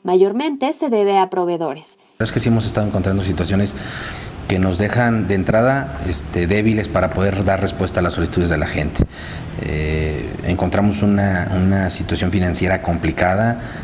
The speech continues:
Speaker 1: Solo para pagar los sueldos de su personal, el municipio requiere cerca de tres millones de pesos, por lo que se ha solicitado al gobierno del estado un adelanto de participaciones por diez millones.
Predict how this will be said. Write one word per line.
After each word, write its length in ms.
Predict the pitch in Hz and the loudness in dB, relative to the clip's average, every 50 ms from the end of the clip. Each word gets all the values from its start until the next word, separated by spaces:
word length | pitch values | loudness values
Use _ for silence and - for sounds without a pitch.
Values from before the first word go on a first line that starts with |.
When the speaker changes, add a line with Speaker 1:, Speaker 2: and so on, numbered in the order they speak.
| - - _ _ _ _ - - - - | -14 -16 _ _ _ _ -20 -20 -10 -2
Speaker 1:
Solo 300 | - - 349 370 415 427 | 4 8 10 10 10 8
para 220 | 440 415 392 370 | 8 8 8 6
pagar 260 | - 302 285 311 330 | 6 4 2 2 2
los 160 | 330 302 294 285 | 2 0 -2 0
sueldos 320 | - 330 320 277 285 277 | 2 2 2 2 0 0
de 100 | 277 302 | -2 -2
su 160 | 285 294 254 | -2 -2 0
personal, 440 | - 285 277 269 254 220 214 208 208 | 0 0 0 0 0 0 2 4 4
el 80 | 214 220 | 4 4
municipio 520 | 240 294 285 285 277 285 262 - 214 202 | 2 0 -2 -2 -2 -2 2 4 4 4
requiere 380 | 202 202 196 - 247 240 247 247 | 4 2 0 2 2 2 2 2
cerca 320 | - 294 302 277 339 330 | 0 -2 -2 2 2 2
de 80 | 330 320 | 2 2
tres 240 | 320 320 330 311 | 2 0 0 2
millones 400 | 285 269 254 247 269 254 247 220 | 2 0 0 0 0 0 2 2
de 80 | 202 196 | 0 0
pesos, 460 | - - 269 277 269 - 190 190 - - - - - - _ | 0 0 0 0 0 -2 -4 -6 -8 -14 -20 -20 -20 -14 _
por 140 | - - 185 | 0 4 4
lo 100 | 196 190 | 4 4
que 120 | - 226 | 2 0
se 120 | - 285 | 2 2
ha 80 | 277 294 | 2 2
solicitado 540 | - 349 311 349 - 302 269 - 285 269 262 | 2 2 2 2 2 0 2 4 4 6 6
al 80 | 247 | 4
gobierno 400 | 214 214 208 226 233 233 233 233 | 4 4 4 4 4 4 4 2
del 160 | 233 247 254 233 | 2 2 2 2
estado 480 | 226 226 - - 196 185 190 202 - - | 0 0 2 2 4 4 4 2 0 0
un 140 | 320 320 | 2 4
adelanto 420 | 359 359 359 339 349 359 320 339 339 | 6 6 6 6 4 4 2 2 0
de 120 | 330 330 | 0 2
participaciones 840 | - 330 320 - - 277 - 320 277 - 233 226 - 202 190 202 196 | 2 0 0 0 -2 -2 -2 0 0 0 0 0 0 0 0 0 -2
por 180 | - - 208 196 | -2 -2 0 2
diez 220 | 208 214 214 202 | 2 2 2 0
millones. 580 | 214 202 202 208 247 254 254 233 202 - - - | -2 -2 0 0 0 0 0 -2 -4 -6 -10 -16